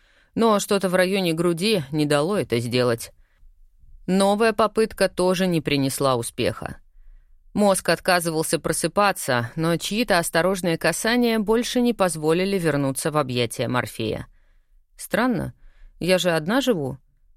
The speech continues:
Это точно не кот Барсик, а больше некому. А значит, глаза я распахнула резко, в шоке уставившись на мутный купол над собой.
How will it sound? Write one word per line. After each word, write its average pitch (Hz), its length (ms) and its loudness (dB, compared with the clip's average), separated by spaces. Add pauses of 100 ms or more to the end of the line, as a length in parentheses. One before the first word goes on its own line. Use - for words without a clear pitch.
(260)
Это 165 640 2
точно 226 320 0
не 151 140 2
кот 190 220 0
Барсик, 135 640 -2
а 117 280 0
больше 131 420 -2
некому. 127 640 -2 (560)
А 151 300 2
значит, 139 760 -2 (1160)
глаза 165 460 2
я 170 160 2
распахнула 165 600 0
резко, 160 640 0
в - 60 -14
шоке 185 320 -2
уставившись 160 640 -2
на 151 160 2
мутный 165 320 -2
купол 156 340 -2
над 143 180 -2
собой. 135 460 0